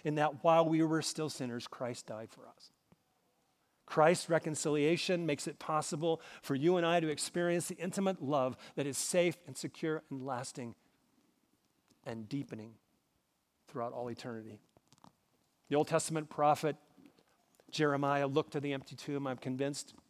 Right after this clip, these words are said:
longing for the longing where the tomb would point,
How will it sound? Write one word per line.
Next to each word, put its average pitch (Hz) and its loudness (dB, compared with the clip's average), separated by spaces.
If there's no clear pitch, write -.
longing 165 6
for 180 -2
the 156 4
longing 151 0
where 139 -2
the 135 -4
tomb 156 -4
would 143 -6
point, 120 -8